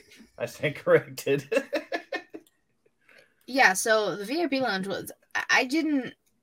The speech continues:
Speaker 2: I didn't care. I know M V P was just, like, just trying to rile up Austin Theory to allow Lashley to come out, but, like, Lashley hit,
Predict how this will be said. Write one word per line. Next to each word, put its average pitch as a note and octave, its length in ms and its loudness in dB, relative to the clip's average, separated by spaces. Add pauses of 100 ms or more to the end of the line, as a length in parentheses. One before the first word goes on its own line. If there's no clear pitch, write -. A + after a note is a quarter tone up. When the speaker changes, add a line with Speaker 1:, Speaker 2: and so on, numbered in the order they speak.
(140)
Speaker 2:
I G#3+ 80 2
didn't C#4 240 2
care. F3 540 0 (560)
I A#3+ 100 4
know B3 220 4
M B3 160 0
V A#3+ 120 -4
P A3 220 -4
was G3+ 220 -2
just, G3 180 -6
like, F3+ 240 -2 (680)
just - 240 -8
trying F3+ 280 2
to F#3 80 -4
rile F3+ 360 4
up F3+ 140 -2
Austin F3+ 340 -4
Theory F3+ 360 -2
to F3 240 -2 (760)
allow F3+ 340 2
Lashley F3 420 2
to F3 60 -2
come F3+ 220 -6
out, E3+ 320 -2 (420)
but, E3+ 140 0
like, E3 160 -4
Lashley G#3 440 6
hit, G3+ 200 -2